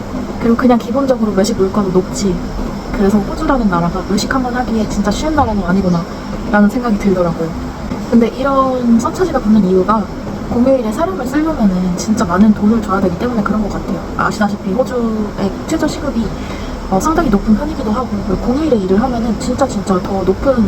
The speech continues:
돈을 받습니다. 더 많은 돈을 받기 때문에 뭐 그건 어쩔 수 없는 부분이라고 보겠고요. 이럼에도 불구하고 외식을 하고 싶다면 그만큼의 돈을 지불하고서라도 그것도 그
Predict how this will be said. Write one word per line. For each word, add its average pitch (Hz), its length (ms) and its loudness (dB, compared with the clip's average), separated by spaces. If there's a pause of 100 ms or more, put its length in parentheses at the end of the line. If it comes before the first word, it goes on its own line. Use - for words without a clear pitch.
(320)
돈을 226 200 2
받습니다. 180 420 -2 (120)
더 190 80 -2
많은 180 240 2
돈을 185 200 0
받기 190 260 -2
때문에 226 320 0 (880)
뭐 226 100 2
그건 262 220 0
어쩔 202 220 0
수 - 100 -4
없는 226 220 0
부분이라고 240 440 2 (720)
보겠고요. 196 400 0 (460)
이럼에도 262 300 2
불구하고 185 500 0
외식을 185 360 0
하고 240 160 -2
싶다면 202 440 -2 (440)
그만큼의 226 440 4
돈을 220 240 6
지불하고서라도 247 1400 2 (400)
그것도 220 320 2
그 180 520 2